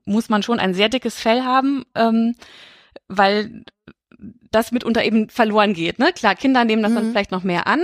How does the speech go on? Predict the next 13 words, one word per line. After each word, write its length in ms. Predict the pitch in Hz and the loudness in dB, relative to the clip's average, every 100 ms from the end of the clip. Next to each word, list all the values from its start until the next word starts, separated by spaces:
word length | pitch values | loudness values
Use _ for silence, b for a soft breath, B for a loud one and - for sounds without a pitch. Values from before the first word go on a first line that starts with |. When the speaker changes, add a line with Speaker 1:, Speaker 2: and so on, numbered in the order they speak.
| 392 | -2
Speaker 1:
und 160 | 226 226 | -4 -2
bei 100 | 208 | -2
den 120 | 202 | 0
Erwachsenen 720 | 185 208 285 - 277 269 233 | 0 0 -2 -4 -2 -2 -2
wird 140 | 226 | -6
es 80 | 233 | -4
dann 180 | 220 208 | -4 -2
halt 140 | 208 | -4
sehr 200 | 196 208 | 0 0
schnell, 340 | 220 - 214 208 | 0 0 0 0
dass, 360 | 208 - - - | -2 -4 -14 -4
ja, 160 | 202 185 | 0 0
dass, 480 | 185 - - - | -2 -8 -16 -20